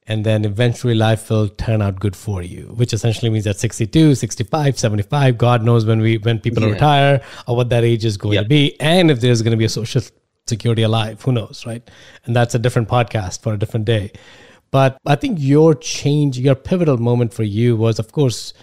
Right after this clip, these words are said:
Speaker 1: growing up. I'm sure there were multiple pivotal moments, but financial pivotal moment was when you met your soon-to-be wife at that time.
Speaker 2: Yes.
Speaker 1: And that's really opened up.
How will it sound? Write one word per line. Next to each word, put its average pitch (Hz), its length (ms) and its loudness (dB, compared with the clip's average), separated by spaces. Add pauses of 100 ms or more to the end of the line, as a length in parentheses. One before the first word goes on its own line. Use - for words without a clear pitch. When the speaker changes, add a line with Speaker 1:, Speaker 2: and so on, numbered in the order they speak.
(400)
Speaker 1:
growing 120 340 2
up. - 400 -2
I'm 110 180 -2
sure 123 200 -2
there 113 120 2
were 110 100 4
multiple 110 420 0
pivotal 101 380 -2
moments, 107 340 0
but 107 160 -4
financial 131 760 0
pivotal 117 340 2
moment 110 320 0
was 107 140 -6
when 104 120 -4
you 107 100 -2
met 104 280 -6
your 104 420 -2 (380)
soon-to-be 110 400 0
wife 101 440 -4 (420)
at 107 140 -8
that 107 200 -4
time. 104 380 -4
Speaker 2:
Yes. 95 220 -12
Speaker 1:
And 113 380 -2
that's 127 440 -2
really 127 260 2
opened 113 360 0
up. 110 180 -2